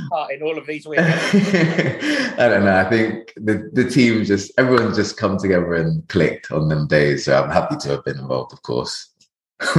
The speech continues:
Speaker 1: Good diplomatic answer.
Speaker 2: <laughs>
Speaker 1: Okay, so we've kind of, we've got, we're going past West Brom now because that's another game that I don't really want to remember too much
Speaker 2: Yeah.
Speaker 1: of.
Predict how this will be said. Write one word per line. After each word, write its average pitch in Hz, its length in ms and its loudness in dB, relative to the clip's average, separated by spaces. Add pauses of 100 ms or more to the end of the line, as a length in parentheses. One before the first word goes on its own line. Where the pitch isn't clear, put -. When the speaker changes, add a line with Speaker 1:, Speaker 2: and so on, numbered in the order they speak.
(1400)
Speaker 1:
Good 143 160 0
diplomatic 131 520 -6
answer. 156 1300 4
Speaker 2:
<laughs> - 0 - (1080)
Speaker 1:
Okay, 175 240 4
so 156 200 -2
we've 156 160 0
kind 196 220 2
of, 156 180 -4
we've 156 200 -8
got, 160 200 0
we're 147 100 0
going 165 280 2
past 151 200 -2
West 139 220 -8
Brom 123 220 -2
now 127 240 -2
because 113 280 -10
that's 123 200 -6
another 110 220 -2
game 110 220 0
that 104 100 -2
I - 20 -2
don't 110 180 -2
really 107 160 -6
want 107 140 -6
to 104 40 -10
remember 104 380 -4
too 110 200 -10
much - 280 -2
Speaker 2:
Yeah. 113 220 4
Speaker 1:
of. 113 160 -8